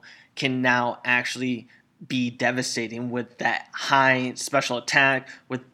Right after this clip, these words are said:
the stab dark moves now. And so it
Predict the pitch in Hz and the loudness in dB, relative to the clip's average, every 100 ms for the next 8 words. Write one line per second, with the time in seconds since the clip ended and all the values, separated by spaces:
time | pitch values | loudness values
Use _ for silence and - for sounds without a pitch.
0 | _ _ 127 117 - - 135 131 123 120 | _ _ -2 -2 -2 4 8 8 8 2
1 | 131 127 135 - 139 143 135 135 139 131 | 0 2 2 -2 -4 -2 -2 -4 0 2
2 | 135 131 131 - - _ - 123 117 113 | 2 -2 -6 -16 -20 _ -6 -4 -4 -6
3 | - 120 113 113 104 - _ _ _ _ | -4 -2 -2 -6 -8 -18 _ _ _ _
4 | - 139 | -4 -4